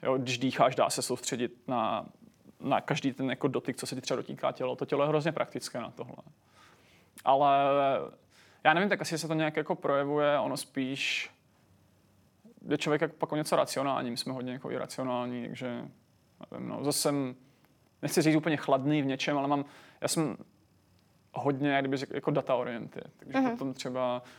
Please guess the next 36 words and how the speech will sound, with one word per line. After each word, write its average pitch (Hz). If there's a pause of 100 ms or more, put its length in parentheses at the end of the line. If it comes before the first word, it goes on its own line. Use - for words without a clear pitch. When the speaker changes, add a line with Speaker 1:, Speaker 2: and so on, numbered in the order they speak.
(120)
Speaker 1:
když -
se -
o 135
něčem 135
bavím, 123
někdo 131
v -
tom 135
má 131
hodně 131
emocí, 123
mi 127
to 127
přijde 123 (360)
jasně, 147 (140)
já -
chápu, -
že 139
máš 139
emoce, 139
ale 147
teď 147
to 160
pojďme 147
reálně 135
vyřešit, -
jo. - (120)
Speaker 2:
Takže 247
ty 247
nejsi 202
jako, 190 (260)
a, 170
přirozeně 170
úplně 175
emocionálně 156
založený, 135